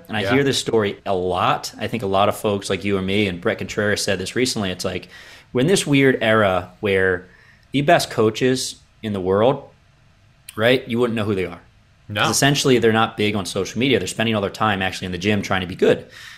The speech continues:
Speaker 1: And back in the day, that's kinda how you got good. And it still is, right? It hasn't
Speaker 2: Right.
Speaker 1: changed.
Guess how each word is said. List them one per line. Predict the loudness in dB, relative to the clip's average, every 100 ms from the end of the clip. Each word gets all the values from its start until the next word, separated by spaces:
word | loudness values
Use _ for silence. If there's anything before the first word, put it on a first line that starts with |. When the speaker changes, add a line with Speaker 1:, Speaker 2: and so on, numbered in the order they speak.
| -18 -6
Speaker 1:
And | 2
back | 2 2
in | -2
the | 2
day, | 4 6 4 2 -2
that's | -4 -4
kinda | -4 -4 0
how | 0
you | 0
got | 0 0 -2
good. | -12 -14 _ -6
And | -6
it |
still | -2 0 2
is, | 0 -2 -8
right? | -2 -2 0
It |
hasn't | -2 -2
Speaker 2:
Right. | -2
Speaker 1:
changed. | -2 -4 -10